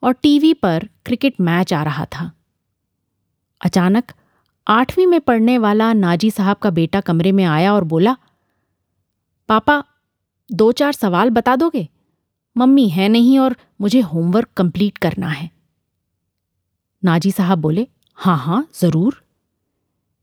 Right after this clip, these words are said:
बेटा बोला, "तो ये बताइए कि दुनिया का सबसे लंबा आदमी कौन है?" दुनिया का सबसे लंबा आदमी पहले तो चीन का था कोई,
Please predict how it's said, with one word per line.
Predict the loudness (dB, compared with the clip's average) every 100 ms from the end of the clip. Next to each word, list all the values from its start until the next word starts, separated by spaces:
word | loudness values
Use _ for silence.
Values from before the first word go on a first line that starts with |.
| _
बेटा | -2 0 0
बोला, | 0 0 -2 -6 _ _ _ _ _ _ _ _ _ _
"तो | 4
ये | 4 4
बताइए | 0 0 -2 -2 -4 -6 -14 _ _ _ _ _ _
कि | 0
दुनिया | 2 4 4 4 2
का | 0 -2
सबसे | -2 -6 -6 -2 0 4
लंबा | 4 4 4 2
आदमी | 0 -2 -2 0 -2
कौन | 0 0 0 -2
है?" | -8 -18 _ _ _ _ _ _ _ _ _ _ _ _ _ _ _ _ _ -2
दुनिया | 2 4 4
का | 2 -2
सबसे | 0 -6 -2 0
लंबा | 2 2 2 0
आदमी | -2 -2 2 2 4 4 2 -2 _ _
पहले | 0 2 0
तो | 0 -4
चीन | -4 0 2 4
का | 2 -2
था | -4 -4
कोई, | 0 -2